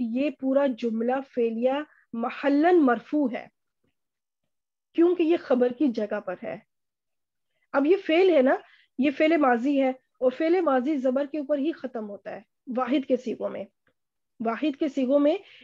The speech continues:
इसके ऊपर कभी भी पेश नहीं आएगी, अखलदू नहीं होगा, क्योंकि फेल है और फेल माजी है। फेल मुदारे होता तो वो आखिर में पेश आती है,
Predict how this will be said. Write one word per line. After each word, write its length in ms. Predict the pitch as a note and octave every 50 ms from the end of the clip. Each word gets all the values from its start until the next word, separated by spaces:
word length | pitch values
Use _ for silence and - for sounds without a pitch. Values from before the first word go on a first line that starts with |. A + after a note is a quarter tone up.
| - -
इसके 240 | C#4 C4+ - -
ऊपर 220 | D#4 C#4 C#4 E4 D#4
कभी 240 | - D4 C4 D4 D4+
भी 120 | D4+ E4+
पेश 400 | E4 - D4 C#4+ D#4+ D#4 - -
नहीं 140 | E4 D#4 C#4+
आएगी, 360 | B3 A#3 A3+ G#3 A3+ A#3 A#3+ - -
अखलदू 640 | C4 C#4 C#4 - C4+ C4 B3+ B3 A3+ A3+ D4 E4
नहीं 180 | D#4+ E4+ F#4 E4+
होगा, 400 | C4 G#3+ G#3 A3 - G3 G3 G3+ -
क्योंकि 220 | - C4+ C#4+ D#4+ C#4+
फेल 320 | - - D4 D4 D4+ C#4
है 200 | B3+ G#3 F3+ - _ _ _ _ _ _ _ _ _ _ _ _ -
और 160 | C4 B3+ B3
फेल 220 | - D#4+ D4 D4 C#4+
माजी 380 | C4+ A#3+ A3+ A3 A3+ C#4 C4+
है। 180 | B3 A#3 A3+ A#3 _ _ _ _ _ _
फेल 180 | - C#4+ D4 D#4
मुदारे 420 | D4+ C#4+ B3 B3 A#3+ A#3+ B3+ D#4+
होता 280 | F4 E4+ E4 C#4 E4 D#4+
तो 140 | D#4 E4 D#4
वो 80 | D4
आखिर 260 | C#4 C4 B3+ - D4 C#4
में 100 | C#4+ C#4
पेश 260 | C#4+ C4+ C4+ C4 C4
आती 320 | A#3+ A3+ A3+ - C4+ A#3+
है, 140 | G3+ - -